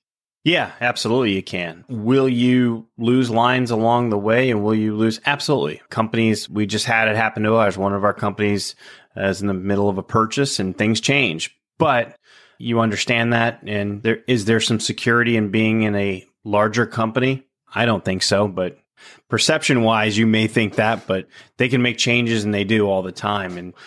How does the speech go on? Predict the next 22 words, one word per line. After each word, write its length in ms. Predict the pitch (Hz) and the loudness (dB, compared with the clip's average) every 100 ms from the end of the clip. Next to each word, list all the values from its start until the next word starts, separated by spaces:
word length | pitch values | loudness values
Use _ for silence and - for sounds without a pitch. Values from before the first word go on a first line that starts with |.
| - - - | -20 -14 -2
it's 180 | 156 | 0
gonna 160 | - 151 | 2 0
be 200 | 131 117 | 2 2
interesting. 400 | 117 113 - 110 | 0 -2 -4 -2
I 100 | 107 | -2
think 300 | - 139 123 | 0 0 2
as 420 | 113 107 95 - - _ - | 2 2 -2 -6 -12 _ -4
more 380 | 117 127 127 117 | 2 4 4 4
and 100 | 110 | 4
more 600 | 110 113 110 110 107 - _ - | 4 4 4 2 0 -4 _ -8
the 140 | 101 | -8
larger 400 | 95 107 107 104 | -2 0 2 0
companies 500 | 101 107 98 107 101 | -2 -2 -2 -2 -2
hire 420 | - - 98 98 | -2 -2 2 2
more 300 | 98 101 101 | 0 0 0
and 80 | 95 | 0
more 240 | 98 101 98 | 0 0 0
because 320 | 101 98 90 | 0 0 2
their 160 | 104 | 0
thought 340 | 98 - 101 - | 0 0 0 0
process 540 | 104 95 - 98 - | 0 0 0 -2 0
is 260 | 104 98 | 0 0